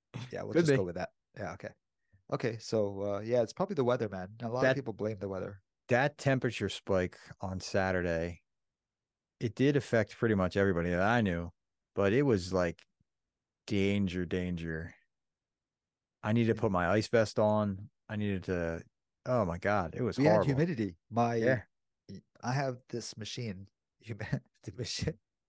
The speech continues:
Speaker 1: <laughs> I have this machine. So I have a dehumidifier.
Speaker 2: Okay.
Speaker 1: And, uh, yeah, it filled up in a matter of three hours. And I know
Speaker 2: Jeez.
Speaker 1: when it's humid, how fast it fills up.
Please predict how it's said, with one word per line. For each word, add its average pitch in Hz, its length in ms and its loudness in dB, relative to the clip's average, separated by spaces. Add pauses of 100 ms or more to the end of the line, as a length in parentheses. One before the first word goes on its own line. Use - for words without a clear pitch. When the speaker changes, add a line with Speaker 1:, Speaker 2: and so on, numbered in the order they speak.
(840)
Speaker 1:
<laughs> - 260 -12
I 143 640 0
have 151 160 2
this 139 180 -2
machine. 120 500 -6 (400)
So - 180 0
I 120 120 2
have 143 140 2
a 110 280 4 (280)
dehumidifier. 113 840 0 (340)
Speaker 2:
Okay. 101 320 -2
Speaker 1:
And, 98 320 -8
uh, 98 300 -4
yeah, 147 220 -2
it 92 120 -10
filled 120 200 2
up 127 200 0 (220)
in 107 140 -10
a 101 40 -10
matter 107 400 2
of 95 140 -6 (100)
three 113 240 2
hours. 101 400 -2
And 90 240 -16 (580)
I 113 120 -4
know 113 180 2
Speaker 2:
Jeez. - 20 2
Speaker 1:
when 101 180 -4
it's - 200 -12
humid, 98 340 -8 (800)
how 101 200 -6
fast - 300 -8
it 92 100 -16
fills 92 240 -8
up. 101 160 -4